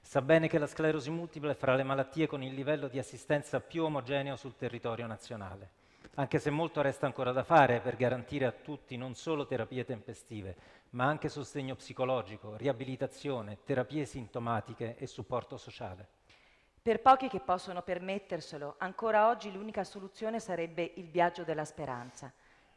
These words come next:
Speaker 2: eventualmente all'estero, in luoghi qualificati oppure in luoghi dove si specula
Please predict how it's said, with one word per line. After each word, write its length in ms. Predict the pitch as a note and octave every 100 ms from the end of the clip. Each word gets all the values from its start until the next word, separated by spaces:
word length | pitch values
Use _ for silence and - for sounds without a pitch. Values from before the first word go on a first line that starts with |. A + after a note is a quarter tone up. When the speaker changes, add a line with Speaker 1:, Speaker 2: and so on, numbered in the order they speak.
| -
Speaker 2:
eventualmente 680 | E3+ F3+ F#3 F3 F3 F3 F3
all'estero, 720 | F3+ G3+ F3+ - D3+ D3 - _ -
in 120 | G3+
luoghi 320 | G3+ A#3 A#3+
qualificati 640 | A3 G3+ G3+ G#3 A#3+ B3+ A3
oppure 360 | - A3 A#3
in 200 | F#3+ F3+
luoghi 360 | F#3+ G3+ G#3+ G3+
dove 200 | E3+ E3+
si 180 | - F#3
specula 600 | - F#3+ F#3 F#3 G3